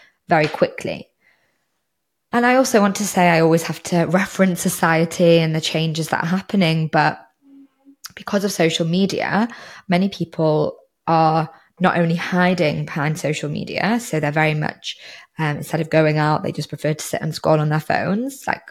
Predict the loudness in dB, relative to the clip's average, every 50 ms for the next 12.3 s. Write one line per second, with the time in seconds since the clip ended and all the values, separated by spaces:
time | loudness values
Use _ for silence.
0 | -20 _ _ _ -8 -6 -4 -2 0 -2 -2 -2 -2 -4 -4 -2 -4 -4 -6 -4
1 | -2 -2 -2 -2 -4 -4 -2 -2 -2 -2 -4 -4 -2 -2 -2 -2 -2 -4 -6 -10
2 | -20 -20 -20 -20 -20 _ _ _ 0 2 4 4 4 4 4 2 2 2 2 2
3 | 2 4 2 2 0 -4 -4 0 2 4 4 2 2 -2 -4 -2 -2 -2 -2 -2
4 | -2 -2 -2 0 2 2 4 4 4 2 2 0 -4 -6 -4 -2 -2 -2 -2 -4
5 | -6 -10 -18 _ _ _ _ _ -18 -14 -4 2 4 6 6 6 4 2 0 -2
6 | -4 -6 -10 -6 -2 0 2 2 2 2 0 -2 -2 -2 -2 -4 -4 -4 -4 -4
7 | -4 -2 -4 -6 -10 -16 -20 -20 -20 -14 _ -6 -6 -4 -2 -4 -4 -2 0 -2
8 | -2 -2 -2 -4 -4 -2 -2 -2 -2 -2 0 0 2 2 2 0 -2 -4 -6 -6
9 | -4 -4 -6 -10 _ _ _ _ -14 -14 -12 -6 -4 -2 0 0 0 -2 -6 _
10 | _ _ _ _ _ _ _ _ _ _ _ _ _ _ -10 -6 -4 -2 -2 0
11 | 0 0 0 0 2 0 0 2 2 2 2 0 -2 -4 -2 0 2 2 0 0
12 | -2 -6 -6 -6 -8